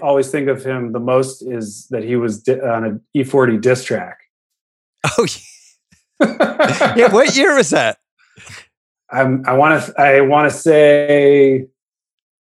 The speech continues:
Speaker 1: I was in college, so it was, like, ninety-seven or ninety-eight.
Speaker 2: You can get, there's this, uh,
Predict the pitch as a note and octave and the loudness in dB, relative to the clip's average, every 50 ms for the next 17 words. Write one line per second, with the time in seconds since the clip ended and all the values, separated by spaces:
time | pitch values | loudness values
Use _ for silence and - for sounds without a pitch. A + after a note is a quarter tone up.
0 | _ _ _ _ _ _ _ _ _ _ _ _ - B2 B2+ C#3 C#3+ C3 C3+ B2 | _ _ _ _ _ _ _ _ _ _ _ _ -6 -2 -2 0 0 -2 -4 -6
1 | - - - C#3 C3+ C3 B2 A2 G#2+ G#2 A2 A#2 B2 A#2+ - - _ _ _ _ | -8 -8 -6 -4 0 0 0 -2 -2 -8 -12 -14 -16 -18 -20 -20 _ _ _ _
2 | _ _ - - - C3 B2 B2 B2+ B2 A#2+ A#2 A2+ A2 A2 A#2 A#2 A2+ A2 A2+ | _ _ -20 -10 -8 -6 -4 -4 -4 -6 -6 -8 -8 -8 -6 -4 -2 -2 -2 -2
3 | A2+ A2 A2+ A2+ A2+ A#2 A#2 A#2 A#2 A#2 A2 A2 - - C3+ A#2+ A2+ A2+ A#2 A#2 | -2 -2 -2 -2 -4 -4 -6 -4 -4 -4 -6 -6 -6 -4 -2 -2 -2 -2 -4 -6
4 | A#2 A2+ A2 G#2+ G#2+ G#2+ G#2 G2+ G2+ G2+ G#2 G#2+ C3 C#3 - - - _ _ _ | -4 -4 -4 -4 -4 -6 -6 -6 -4 -2 -2 -2 -2 -4 -8 -14 -20 _ _ _
5 | _ _ _ _ _ _ _ _ _ _ _ _ _ _ _ - E3+ D#3 - - | _ _ _ _ _ _ _ _ _ _ _ _ _ _ _ 0 0 0 0 0
6 | A3+ G#3+ F#3+ F#3+ F#3 F3 D#3+ D3 - _ _ _ _ _ _ _ _ _ _ _ | -4 -2 -2 0 0 0 0 -2 -2 _ _ _ _ _ _ _ _ _ _ _
7 | _ _ _ _ _ _ - - C#3 C3 B2+ A2 - - C3 A2+ - - C3+ A#2 | _ _ _ _ _ _ -6 -2 -2 -2 -2 -4 -4 -6 -6 -6 -4 -2 0 0
8 | A2 G#2+ G#2 F#2+ C#2+ | 0 -2 -4 -6 -10